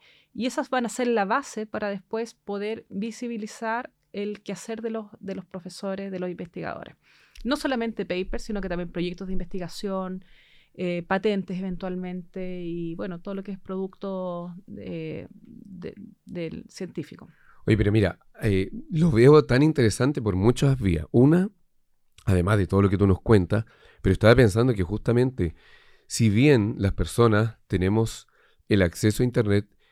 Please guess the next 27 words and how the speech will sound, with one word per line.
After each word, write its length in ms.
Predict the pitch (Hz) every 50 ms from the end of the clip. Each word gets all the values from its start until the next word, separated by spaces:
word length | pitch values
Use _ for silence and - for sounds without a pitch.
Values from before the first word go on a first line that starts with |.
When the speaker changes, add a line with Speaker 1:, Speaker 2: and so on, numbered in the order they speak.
| _ _
Speaker 2:
y 140 | - 98 95
haciendo 380 | 87 - - 107 104 110 110 107
un 100 | 95 85
clic 300 | - 110 117 113 _ _ _
podemos 320 | - 92 90 92 101 110 113
encontrar, 520 | 104 - 101 95 92 - 104 101 104 104
como 200 | - - 98 90
se 100 | 85 95
dice, 160 | 92 90 107 101
el 80 | 107
mundo 480 | 120 135 127 110 98 92 101 107 - _ -
en 60 | 92 92
nuestras 240 | 87 85 - 90 90
manos, 360 | 107 113 104 101 104 107 - _ _ _ - - -
una 300 | - 113 131 139 131 117
cosa 360 | 123 117 127 123 - 127 117
es 220 | 113 110 107 - -
encontrar 320 | 98 - 87 82 95 90
el 80 | 90 92
mundo 220 | 104 120 131 117
y 80 | 107 113
otro, 180 | 110 117 92
¿qué 140 | 82 - 113
tipo 200 | 120 123 104 101
de 60 | 95
mundo 220 | 98 110 107 95 90
encontramos? 540 | - 98 98 - - 233 208 120 85 80